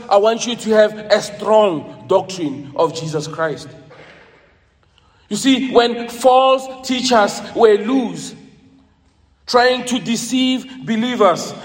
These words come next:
Paul urges believers to firm up their Christology. He says the antidote to deception is knowing Jesus Christ. You see, not a flimsy and weak understanding of Jesus Christ,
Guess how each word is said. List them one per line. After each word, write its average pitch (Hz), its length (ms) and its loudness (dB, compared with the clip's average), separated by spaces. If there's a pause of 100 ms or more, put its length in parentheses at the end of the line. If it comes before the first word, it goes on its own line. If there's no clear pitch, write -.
(100)
Paul 254 480 4 (220)
urges 220 400 0 (200)
believers 202 640 -2 (260)
to 175 100 -14
firm 165 320 0
up - 600 -10
their 151 140 -2
Christology. 135 760 -8 (1300)
He 202 120 0
says 220 320 2
the 202 400 0
antidote 220 760 2 (760)
to 226 100 -4
deception 190 840 -2 (100)
is 156 200 -2
knowing 160 840 0 (120)
Jesus 143 340 -6
Christ. 147 420 -4 (1300)
You 208 80 -6
see, 254 360 2
not 247 220 6
a 269 100 6
flimsy 240 880 -2
and 208 240 4
weak 247 220 2
understanding 208 680 2
of 196 160 4
Jesus 202 280 0
Christ, 220 420 0